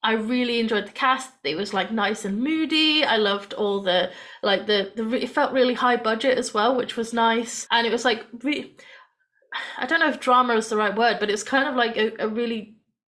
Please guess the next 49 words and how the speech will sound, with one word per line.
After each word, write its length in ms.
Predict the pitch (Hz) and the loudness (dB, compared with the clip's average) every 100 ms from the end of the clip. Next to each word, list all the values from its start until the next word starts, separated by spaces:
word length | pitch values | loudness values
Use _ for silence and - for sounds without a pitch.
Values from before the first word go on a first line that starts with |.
| _ - | _ -4
good 200 | 240 233 | -2 0
dramatization 840 | 220 226 226 226 196 202 240 208 | 0 2 0 -2 0 0 -2 -6
of 120 | 180 | -8
the 80 | 185 | -8
story. 520 | - 247 269 131 139 - | -6 -2 0 -2 -6 -6
I 40 | - | -4
think 320 | 294 294 233 | -4 -4 2
that 200 | 262 294 | 4 4
was 220 | 262 254 | -2 2
really 220 | 254 233 | 2 2
well 320 | 226 220 208 214 | 2 2 2 2
done. 240 | 269 226 | 2 2
I'm 120 | 208 | 0
just 280 | 247 254 - | -2 -4 -8
still 480 | - 247 254 269 214 | -4 2 2 2 -2
<laughs> 20 | |
mad 460 | 220 240 262 240 - - - - | 0 2 0 0 -6 -10 -8 2
that 180 | 254 240 | 2 4
the 140 | 240 | 2
ending, 320 | 254 247 214 | 2 0 0
they 80 | 208 | 0
just 200 | 226 226 | -2 0
went, 180 | 240 240 | -2 -2
"Yeah, 420 | - 480 466 453 - - | 0 2 4 2 -6 -4
we 120 | 415 | 0
don't 140 | 254 214 | 2 2
know 100 | 226 | 2
who 100 | 208 | 2
did 140 | 208 | 0
it. 120 | 208 | 0
We're 60 | 269 | -2
not 200 | 269 214 | -2 -2
gonna 120 | 208 | -4
suggest 420 | - 202 185 - | -4 -4 -6 -4
who 80 | 214 | -6
did 160 | 214 202 | -2 0
it. 200 | 190 - - - | 0 -4 -18 -4
You 80 | - | 2
know, 140 | 220 | 4
we're 60 | 240 | 4
not 180 | 277 269 | 4 2
gonna 340 | 240 233 220 - - | 2 2 -2 -4 0
take 200 | 220 254 | 2 2
advantage 460 | 226 226 220 214 | 2 2 0 -2
of 100 | 220 | -2
that 180 | 220 - | -2 -2
creative 320 | 214 214 208 | 0 0 0
license 540 | 196 202 202 202 196 196 | 0 0 -2 -6 -4 -4
and, 260 | 175 180 | -4 -6